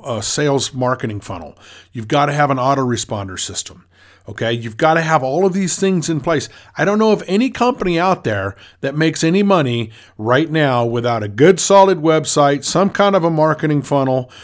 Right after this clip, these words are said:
some kind of an autoresponder system, you know, you can look at it as a, a newsletter. I don't care how you look at it. It's an autoresponder that's sending this stuff out.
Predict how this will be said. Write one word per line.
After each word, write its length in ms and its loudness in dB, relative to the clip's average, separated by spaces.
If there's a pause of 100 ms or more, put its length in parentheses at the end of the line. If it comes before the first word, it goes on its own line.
(160)
some 340 2
kind 300 2
of 100 2
an 80 2
autoresponder 880 2
system, 580 -2 (440)
you 60 -2
know, 360 -2
you 160 0
can 200 0
look 180 0
at 220 2
it 100 -2
as 220 -4
a, 60 -4
a 420 -6
newsletter. 680 6
I 80 8
don't 160 2
care 140 2
how 200 0
you 180 2
look 240 2
at 240 -6
it. 180 -12 (400)
It's 240 -2
an 80 2
autoresponder 800 0
that's 220 -2
sending 480 0
this 240 -2
stuff 380 -2
out. 440 -2